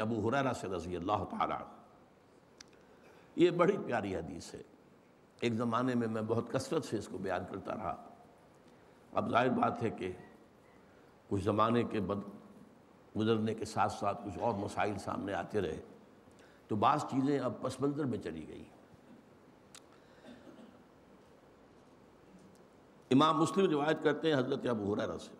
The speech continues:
"من سلک طریقاً یلتمس فیہ علماً"، جو شخص کوئی راستہ اختیار کرتا ہے، سفر اختیار کرتا ہے جس میں علم کا حصول پیش نظر ہے، سہل اللہ بہ طریقاً الی الجنہ،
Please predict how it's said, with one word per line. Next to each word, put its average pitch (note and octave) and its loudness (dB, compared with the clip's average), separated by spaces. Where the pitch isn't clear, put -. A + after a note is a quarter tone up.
"من F3+ 4
سلک F#3+ 4
طریقاً E3+ 2
یلتمس D3+ 2
فیہ D3 4
علماً"، A#2+ 2
جو G3+ 8
شخص - 0
کوئی E3 6
راستہ C3+ 2
اختیار - 0
کرتا A#2 -2
ہے، A2+ 2
سفر - 0
اختیار - -2
کرتا - -6
ہے A2 0
جس A#2 -4
میں C3 2
علم C#4 6
کا D3+ 0
حصول C#3 0
پیش - -4
نظر E2+ -6
ہے، - -16
سہل F#3 6
اللہ E3 6
بہ C#3 4
طریقاً C3 0
الی G#2+ -4
الجنہ، F#2 -8